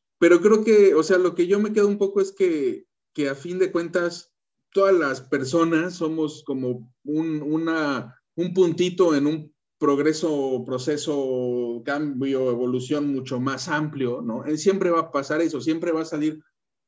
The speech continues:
como esta tensión, ¿no? En la que ya, ya estaba yo dando, ya estaba el From dando ese pasito pa' adelante y a la vez echó uno pa' atrás, o el Bergson también,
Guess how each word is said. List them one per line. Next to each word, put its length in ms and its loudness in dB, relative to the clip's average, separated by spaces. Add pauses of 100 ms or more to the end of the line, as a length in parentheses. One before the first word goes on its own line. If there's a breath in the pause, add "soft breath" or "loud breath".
como 220 -2
esta 280 -2
tensión, 680 0
¿no? 260 -8
En 140 -4
la 160 -6
que 380 -6 (180)
ya, 180 2
ya 120 2
estaba 380 -2
yo 180 6
dando, 360 4
ya 100 4
estaba 180 0
el 100 4
From 260 -2
dando 200 -2
ese 160 -2
pasito 800 -2
pa' 60 -2
adelante 400 0
y 80 2
a 40 0
la 100 -2
vez 120 -6
echó 180 -6
uno 140 -4
pa' 100 -4
atrás, 400 -2
o 100 -4
el 80 0
Bergson 420 -2
también, 360 -4